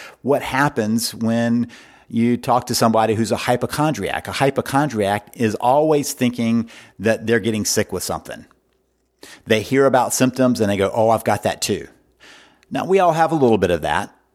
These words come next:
but there are some who suffer with that enough that they are constantly checking in with doctors and other medical professionals to see if something indicates something worse.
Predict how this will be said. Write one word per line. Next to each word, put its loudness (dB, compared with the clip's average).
but -2
there 4
are 4
some 2
who 2
suffer 0
with 0
that 4
enough 0
that -6
they 0
are 0
constantly -2
checking 0
in -2
with -2
doctors -2
and -2
other 0
medical 0
professionals 0
to -6
see -2
if -2
something 2
indicates 0
something -4
worse. -6